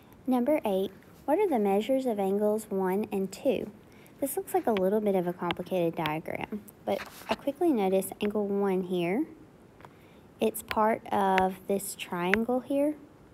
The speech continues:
And I do notice that this triangle extends to add an exterior angle.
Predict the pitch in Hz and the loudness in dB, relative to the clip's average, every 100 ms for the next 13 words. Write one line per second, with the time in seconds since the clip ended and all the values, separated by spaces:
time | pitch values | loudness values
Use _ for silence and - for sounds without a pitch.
0 | - - - - - - - - - - | -20 -18 -18 -18 -20 -20 -20 -20 -20 -20
1 | - - - - - - - - - - | -20 -20 -20 -20 -20 -20 -20 -20 -20 -20
2 | - - - - - - - - - - | -20 -20 -20 -20 -18 -18 -20 -20 -20 -20
3 | - - - - - - - - - - | -20 -20 -20 -20 -20 -20 -20 -20 -20 -8
4 | - 247 254 240 262 302 220 190 196 208 | 0 4 4 4 4 4 4 4 2 -2
5 | - 208 220 220 - - 220 220 214 196 | -6 -4 -2 -4 -6 -4 0 2 4 2
6 | 208 233 - 233 - - - 214 196 226 | 0 -4 -8 -6 -6 -6 0 4 4 4
7 | 254 - - - - - - - - - | 0 -6 -12 -20 -20 -20 -20 -20 -20 -20
8 | - - - - - - - - - - | -20 -20 -20 -20 -20 -20 -20 -20 -20 -20
9 | - - - 247 220 208 208 202 226 226 | -20 -18 -2 2 4 4 2 0 -2 -6
10 | - - 190 175 175 165 170 196 262 | -8 -6 -2 -2 -2 -4 -4 -2 -4